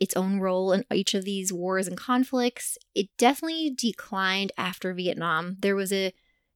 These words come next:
general low morale. The Army was considered weak. You know, it wasn't America's high point. Uh, they did use the base during the nineteen seventy-five Army Bicentennial, but it was pretty quiet until nineteen eighty-two.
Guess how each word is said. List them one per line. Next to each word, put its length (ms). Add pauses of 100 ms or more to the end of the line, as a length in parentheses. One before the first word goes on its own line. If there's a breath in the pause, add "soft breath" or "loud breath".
general 720
low 360
morale. 760 (520)
The 100
Army 300
was 140
considered 520
weak. 440
You 120
know, 60
it 60
wasn't 200
America's 460
high 220
point. 440 (140)
Uh, 220
they 180
did 360
use 400
the 120
base 480
during 400
the 100
nineteen 420
seventy-five 680
Army 440
Bicentennial, 920 (120)
but 220 (120)
it 60
was 100
pretty 280
quiet 360
until 440
nineteen 440
eighty-two. 320